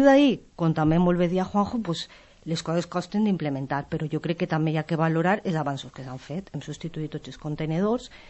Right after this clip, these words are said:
encara que és de veres que continuem veient al costat dels contenedors la brossa fora, els trastos ahí tirats, i això ja no és una qüestió de Fomento, m'enteneu? Vull dir, això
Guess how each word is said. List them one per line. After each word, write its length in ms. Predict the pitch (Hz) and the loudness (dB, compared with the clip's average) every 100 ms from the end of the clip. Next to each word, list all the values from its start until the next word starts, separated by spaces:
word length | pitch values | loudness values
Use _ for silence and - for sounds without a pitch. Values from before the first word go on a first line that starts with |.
| - - - | -20 -16 -4
encara 380 | 175 165 185 202 | 0 2 0 0
que 80 | 175 | -2
és 80 | |
de 120 | 170 160 | -4 -4
veres 220 | 175 214 | -4 -6
que 80 | 202 | -10
continuem 560 | - 151 147 139 156 170 | -8 -6 -4 0 4 4
veient 300 | 151 170 180 | 4 0 0
al 80 | 156 | -4
costat 300 | 147 - 170 | -8 -10 -8
dels 140 | 165 - | -8 -6
contenedors 500 | 160 151 147 165 190 | -6 -4 -4 -4 -2
la 80 | 135 | -4
brossa 300 | 131 143 165 | -6 -6 -8
fora, 380 | - 165 196 202 233 | -6 -2 -2 -2 -4
els 160 | 175 - | -10 -8
trastos 500 | - 160 - 165 160 | -6 -6 -6 -8 -6
ahí 160 | 151 156 | -6 -6
tirats, 460 | 160 185 202 247 - | -4 -2 -2 -4 -6
i 80 | |
això 160 | 170 170 | -6 -4
ja 100 | 165 180 | -2 -2
no 80 | |
és 60 | 170 | -2
una 140 | 175 165 | -2 -2
qüestió 400 | 160 156 - 160 | -4 -6 -4 -4
de 100 | 151 | -4
Fomento, 600 | - 160 247 233 - - 165 | -4 2 2 2 -4 -14 -16
m'enteneu? 540 | 135 139 127 135 175 | -12 -10 -8 -8 -8
Vull 140 | 160 147 | -8 -8
dir, 80 | |
això 80 | 139 | -8